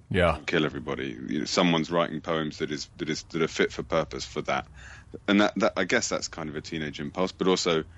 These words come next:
Speaker 2: it is a really radical and ugly and brilliant book. And then I kinda sat in it for a while, and then, like a lot of people, I got very interested in the, the Hughes story, the Plath story, and I read a lot of books. And then I kind of got interested, like a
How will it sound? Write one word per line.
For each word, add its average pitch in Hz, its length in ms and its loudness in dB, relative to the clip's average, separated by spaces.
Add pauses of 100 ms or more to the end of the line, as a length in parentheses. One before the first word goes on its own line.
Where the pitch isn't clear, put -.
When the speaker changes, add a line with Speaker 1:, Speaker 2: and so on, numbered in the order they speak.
(380)
Speaker 2:
it 85 120 0
is 87 180 4
a 73 60 -6
really 78 300 0
radical 76 460 -4
and 76 80 -4
ugly 73 300 -6
and 67 120 -10
brilliant 73 340 -6
book. 73 280 -4 (400)
And 135 60 2
then 170 80 6
I 175 60 4
kinda 156 220 2
sat 147 220 0
in 120 60 0
it 123 120 0
for 113 100 -2
a 107 40 2
while, 110 400 2
and 113 160 -2
then, 131 180 2
like 120 180 -2
a - 20 -2
lot 131 140 2
of 127 80 -2
people, 107 200 -2
I 101 60 2
got 92 140 -2
very 98 220 2
interested 90 400 -4
in 87 120 -2
the, 82 200 -6
the 85 80 -4
Hughes 90 500 2 (200)
story, 104 540 4
the 95 100 -10
Plath 92 280 -4
story, 95 440 0
and 90 80 -2
I 90 60 0
read 92 160 -2
a 92 40 -2
lot 90 160 -2
of 87 80 -6
books. - 460 -2 (560)
And 98 100 4
then 107 80 6
I 110 100 6
kind 107 220 2
of 98 80 0
got 104 160 0
interested, 95 500 -2
like 90 180 -2
a 90 80 -6